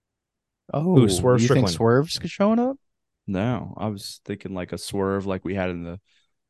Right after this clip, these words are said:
Speaker 3: the next match when we get to that, because there's still
Speaker 1: What?
Speaker 3: stuff to talk about with this Money in the Bank match.
Speaker 1: Yeah.
Speaker 3: How about that?
Speaker 1: Um,
Speaker 3: How about that botched spot?
Speaker 2: Which botched spot?
Speaker 3: The,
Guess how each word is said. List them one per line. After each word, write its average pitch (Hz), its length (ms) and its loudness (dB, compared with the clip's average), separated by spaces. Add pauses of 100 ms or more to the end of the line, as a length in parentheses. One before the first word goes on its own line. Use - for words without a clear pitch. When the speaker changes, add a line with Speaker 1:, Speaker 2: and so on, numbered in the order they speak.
(100)
Speaker 3:
the 101 60 -4
next 107 320 -2
match - 460 -10 (280)
when 110 140 2
we 107 80 2
get 104 160 0
to - 100 -8
that, - 180 -8 (240)
because 98 280 -4
there's 95 140 -6
still 113 140 4
Speaker 1:
What? 113 100 2
Speaker 3:
stuff - 180 -2
to - 80 -20
talk 104 240 0
about 92 180 2
with - 100 -10
this 92 160 -8
Money 90 200 -2
in 85 80 -6
the 85 60 -8
Bank 85 280 -8
match. - 380 -14 (720)
Speaker 1:
Yeah. 113 240 6 (920)
Speaker 3:
How 131 100 4
about 123 120 8
that? 123 80 10
Speaker 1:
Um, 120 300 8
Speaker 3:
How 131 80 -2
about 135 140 2
that 113 180 2
botched 120 320 0
spot? 120 400 2 (1700)
Speaker 2:
Which 117 280 -6
botched 87 260 -4
spot? 82 280 -8 (540)
Speaker 3:
The, 110 280 0